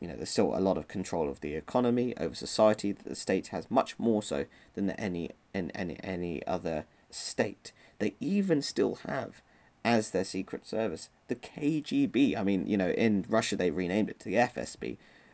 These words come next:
but no, for Belarus that was too, that was too vague. Uh, they wanted to maintain a, a strong <laughs> link to the past. So, in a way, it's, it's, it's good, uh, what happened in L-, Belarus over the last twenty years, in that it didn't really get ravaged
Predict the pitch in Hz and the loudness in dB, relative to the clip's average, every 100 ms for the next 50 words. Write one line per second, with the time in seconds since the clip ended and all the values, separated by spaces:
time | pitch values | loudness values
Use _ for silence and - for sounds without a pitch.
0 | - - 117 107 90 71 80 113 104 90 | -4 2 2 4 2 0 2 4 6 4
1 | 90 - 87 - - - - 95 85 76 | 2 2 0 0 -6 -2 0 0 0 -4
2 | _ _ _ - 76 - 104 90 101 85 | _ _ _ -4 -4 -2 -4 2 2 2
3 | 82 - - 87 90 90 98 - - 85 | -2 -8 -6 -4 -4 -2 -2 -4 -6 -4
4 | 92 90 98 82 76 87 _ - - - | -4 -4 -4 -4 -6 -12 _ -8 -4 0
5 | 104 104 113 104 - - _ - - - | 0 0 -8 -10 -10 -18 _ -12 -10 -10
6 | - - - - - - - - 156 147 | -2 0 0 -8 -18 -20 -4 4 8 10
7 | 139 - - _ 170 156 131 139 110 - | 8 4 -4 _ 6 8 8 8 8 6
8 | - 117 - - - - 147 101 - - | 2 -2 0 -2 -2 6 8 8 6 2
9 | 95 87 - 95 95 95 - 85 87 85 | 2 2 0 0 0 -2 -4 -6 -4 -4
10 | - - 92 95 82 - 82 85 82 - | -2 -2 0 0 0 -2 0 0 0 -2
11 | 90 - 87 78 - 92 90 - - - | -6 -2 -2 0 -2 -2 -2 -4 -20 -6
12 | 123 113 139 139 - 113 107 101 - - | -4 6 6 6 4 4 4 2 -2 0
13 | 110 - - - | 0 0 -4 -12